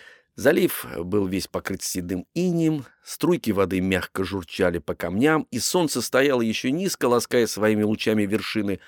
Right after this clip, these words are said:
холмов и морскую даль. Капитан поднялся раньше обыкновенного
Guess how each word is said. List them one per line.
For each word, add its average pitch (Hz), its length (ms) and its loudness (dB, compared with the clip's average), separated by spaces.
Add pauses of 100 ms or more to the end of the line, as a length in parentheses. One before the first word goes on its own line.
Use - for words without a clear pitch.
(160)
холмов 107 600 4 (200)
и 123 120 0
морскую 101 460 -2
даль. 82 300 -6 (720)
Капитан 139 400 2
поднялся 113 600 2
раньше 113 300 2
обыкновенного 101 920 2